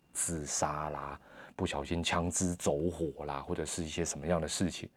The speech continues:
那只要这种事情一被 mark 下来，一，一，一留存下来，那，那坦白讲，自然会成为相关的一个题材。好，那我回到今天的主题哈，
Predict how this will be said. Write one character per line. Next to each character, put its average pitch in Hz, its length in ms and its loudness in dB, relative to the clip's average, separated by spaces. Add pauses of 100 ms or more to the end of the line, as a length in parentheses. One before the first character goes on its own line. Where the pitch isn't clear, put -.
(560)
那 143 120 12
只 107 120 10
要 123 120 12 (320)
这 135 140 4
种 82 160 4
事 - 160 6
情 82 300 0 (600)
一 117 80 4
被 101 180 8
mark 95 360 8
下 87 180 8
来， 73 100 2
一， 101 180 -2 (140)
一， 123 120 6 (280)
一 135 40 12
留 95 220 8
存 87 200 6
下 90 180 10
来， 76 200 0
那， - 180 -4
那 - 140 -4
坦 - 180 -4
白 90 140 2
讲， 80 240 -2 (240)
自 151 140 6
然 90 160 8
会 107 160 8
成 80 180 0
为 85 160 4 (260)
相 98 220 8
关 98 140 10
的 85 80 2
一 - 20 0
个 - 120 -2
题 - 260 -8
材。 - 180 -6 (540)
好， 78 180 2
那 101 120 12
我 85 60 10
回 85 160 4
到 90 160 12
今 85 160 2
天 85 100 6
的 78 80 2
主 - 200 -4
题 - 220 -10
哈， 98 180 -4